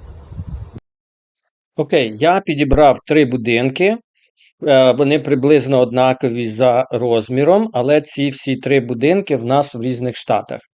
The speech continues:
Д-, дивимося на другий будинок. Другий будинок у нас, е, в штаті Каліфорнія,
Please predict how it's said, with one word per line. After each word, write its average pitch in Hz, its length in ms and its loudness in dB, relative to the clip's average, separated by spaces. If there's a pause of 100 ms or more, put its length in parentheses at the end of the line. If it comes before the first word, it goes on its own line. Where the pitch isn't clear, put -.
(500)
Д-, 143 300 -2
дивимося 165 560 2
на 143 300 2
другий 131 440 0
будинок. 120 500 -6 (680)
Другий 185 420 2
будинок 151 540 2 (140)
у 143 100 -4
нас, 135 460 0 (180)
е, 127 140 2
в 110 100 -2
штаті 135 420 -2
Каліфорнія, 131 1120 -2